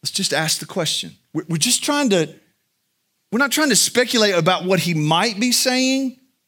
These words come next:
You know, as a Bible teacher, I'm not inclined to stand up here, read Jesus' words to you, and then say, "You know, this is what he really meant."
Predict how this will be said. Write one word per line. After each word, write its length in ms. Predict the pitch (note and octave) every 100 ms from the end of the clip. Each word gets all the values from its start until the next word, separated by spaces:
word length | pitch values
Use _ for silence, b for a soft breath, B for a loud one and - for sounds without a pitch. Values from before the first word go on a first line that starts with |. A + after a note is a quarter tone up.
| _
You 80 | -
know, 80 | G#3+
as 140 | F#3
a 60 | E3+
Bible 380 | D#3+ G3+ C4 C#4
teacher, 520 | - C#4 C4+ C#4+ C#4 B B
I'm 220 | B3 D#4+
not 200 | D#4+ D4
inclined 680 | G#3+ D#3+ - G3+ G3+ F3+ D3+
to 80 | C3
stand 420 | - G3 G3 G3+
up 140 | F3+
here, 240 | - D#3 C#3
read 320 | D3 A3+ A3
Jesus' 680 | E3 F#3 D#3 C#3 D3 C3 C#3
words 460 | D#3 D#3+ C#3 -
to 100 | -
you, 280 | C3 B2+ B2
and 160 | B2+ C3+
then 160 | C3+
say, 380 | B2+ - C3+ B2+ B B -
"You 100 | E3
know, 80 |
this 240 | C#3 F3 -
is 100 | C3
what 120 | C3
he 80 | B2+
really 260 | A2+ A2+ G#2
meant." 320 | G#2 F#2